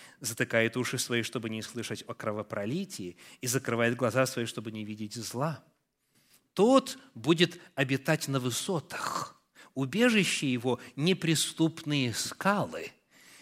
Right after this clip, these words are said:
Хлеб будет дан ему, вода у него не иссякнет. Глаза твои увидят царя в красоте его,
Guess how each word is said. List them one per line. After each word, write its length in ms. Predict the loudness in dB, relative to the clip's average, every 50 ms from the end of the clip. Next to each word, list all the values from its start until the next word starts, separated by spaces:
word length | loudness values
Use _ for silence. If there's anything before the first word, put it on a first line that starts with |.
| -16
Хлеб 440 | -8 -2 2 6 8 8 6 6 2 -14 -16 _ -6
будет 440 | -2 0 2 2 2 0 -2 -4 0
дан 280 | 4 6 6 6 6
ему, 400 | 4 2 2 2 2 2 0 -2 -2 -6 -10 -2
вода 320 | 2 2 2 4 4 4
у 80 | 4 4
него 240 | 4 2 2 0
не 240 | 0 2 2 2 2
иссякнет. 800 | 2 0 0 0 0 0 0 0 -2 -6 -12 -14 -14 -14 -14 -16 -16 -14 -6
Глаза 400 | 2 4 6 6 8 8 6 6
твои 360 | 6 4 4 6 6 6 6 4 0 -12 -20 -16
увидят 640 | -16 -10 -4 -2 -2 0 2 2 4 6 6 4 4 4
царя 520 | 2 6 6 6 6 6 6 8 6 6
в 100 | 6 4
красоте 520 | 2 2 2 2 0 -2 -4 -2 -2 0 0 0
его, 240 | 0 0 -2 -2